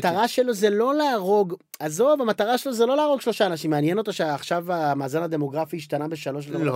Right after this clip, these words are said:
Speaker 1: ברור
Speaker 2: הפלסטינים.
Speaker 1: שלא.
Speaker 2: המ-,
Speaker 1: אלא השפעה פוליטית.
Speaker 2: ששבעה מיליון אנשים עכשיו בבית
Speaker 1: פאניקה.
Speaker 2: יפחדו לצאת.
Speaker 1: נכון.
Speaker 2: בדיוק.
Speaker 1: נכון.
Speaker 2: טרור, דרך אגב, אה,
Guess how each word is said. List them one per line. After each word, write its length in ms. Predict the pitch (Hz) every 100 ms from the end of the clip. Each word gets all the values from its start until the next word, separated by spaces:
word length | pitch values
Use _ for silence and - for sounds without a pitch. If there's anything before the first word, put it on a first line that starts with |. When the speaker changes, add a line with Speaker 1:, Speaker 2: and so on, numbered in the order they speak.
| 120
Speaker 1:
ברור 240 | 127 185
Speaker 2:
הפלסטינים. 300 | - 240 190
Speaker 1:
שלא. 220 | 143 113 151 -
Speaker 2:
המ-, 60 | -
Speaker 1:
אלא 100 | 208
השפעה 380 | 175 - 165
פוליטית. 520 | 131 185 339 269 285 - - -
Speaker 2:
ששבעה 540 | - 175 - 180 233
מיליון 280 | 233 214 226
אנשים 340 | 214 185 220
עכשיו 220 | 220 - 175
בבית 340 | 170 208 196
Speaker 1:
פאניקה. 200 | 214 320
Speaker 2:
יפחדו 220 | 285 208
לצאת. 500 | 208 - 220 170 - - -
Speaker 1:
נכון. 220 | 156 226
Speaker 2:
בדיוק. 500 | 226 226 220 156 - 147
Speaker 1:
נכון. 280 | - 359 294 _
Speaker 2:
טרור, 600 | - 160 208 220 202 202 - _ _ _ _
דרך 220 | 151 143
אגב, 360 | 143 151 151 127
אה, 720 | 135 135 135 135 135 131 131